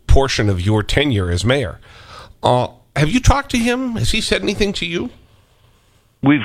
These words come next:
Speaker 2: had a couple of very quick comments between us, uh, but we've not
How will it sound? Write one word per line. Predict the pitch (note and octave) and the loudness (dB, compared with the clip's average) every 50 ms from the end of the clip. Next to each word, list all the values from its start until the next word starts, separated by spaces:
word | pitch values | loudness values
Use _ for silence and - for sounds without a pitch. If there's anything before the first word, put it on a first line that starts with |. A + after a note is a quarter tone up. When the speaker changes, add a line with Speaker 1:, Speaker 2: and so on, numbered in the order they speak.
| - - | -4 -4
Speaker 2:
had | C3+ C3 C3 B2+ A#2 | -2 0 2 2 0
a | G2+ - - | -2 -4 -2
couple | C3 C3 A2+ - G#2+ G#2 | -2 -2 0 0 -2 -2
of | F2+ D#2 D#2+ F2 | -2 -2 -2 0
very | G2+ G#2+ G#2+ G#2+ G2+ | 2 2 2 0 -2
quick | - - - - G2+ F2 - - - - - - _ _ _ _ _ _ _ _ _ - _ _ _ _ - | -4 -6 -2 -2 -2 -2 -2 -8 -16 -16 -18 -20 _ _ _ _ _ _ _ _ _ -20 _ _ _ _ -6
comments | - - G#2 F#2+ F2+ F2 E2 D2+ - | -4 0 0 0 0 0 -4 -6 -8
between | - - C#2+ - - - - G#2 F#2+ F2+ E2 D#2 | -8 -10 -8 -8 -8 -4 -2 -2 -2 0 -2 -4
us, | D2 E2 D#2+ - - - - - - - - - - - - - - - _ _ _ - | -4 -4 -4 -4 -6 -6 -6 -10 -16 -20 -20 -20 -20 -20 -20 -20 -20 -20 _ _ _ -4
uh, | E2+ E2 D#2+ D#2 D2+ D#2 | 0 0 2 0 0 -2
but | D2 D2 E2+ E2+ - | -2 -2 -4 -4 -4
we've | D#2+ E2 D#2+ E2+ | -4 -8 -6 -4
not | F#2 F#2 F2 E2+ - | -2 0 0 -2 -4